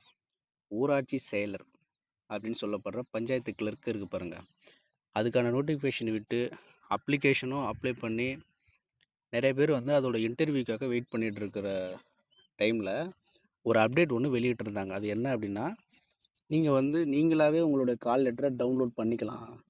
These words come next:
அப்படிங்கிற மாதிரி ஒரு விஷயம் வந்திருந்துச்சு. நிறைய பேர் அதுல லாகின் பண்ணி பார்க்கும்போது அவங்களோட டேட்டாஸ்லாம்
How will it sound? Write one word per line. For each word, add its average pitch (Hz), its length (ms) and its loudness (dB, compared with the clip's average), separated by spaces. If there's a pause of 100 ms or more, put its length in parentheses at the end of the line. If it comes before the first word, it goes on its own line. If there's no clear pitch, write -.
(420)
அப்படிங்கிற 117 360 2
மாதிரி 127 200 2
ஒரு 104 360 0 (840)
விஷயம் 123 280 0
வந்திருந்துச்சு. 107 600 -4 (640)
நிறைய 160 360 2
பேர் 175 200 2
அதுல 165 200 6
லாகின் 147 400 2
பண்ணி 131 180 -2
பார்க்கும்போது 120 840 -2 (560)
அவங்களோட 113 280 -2 (120)
டேட்டாஸ்லாம் 151 540 2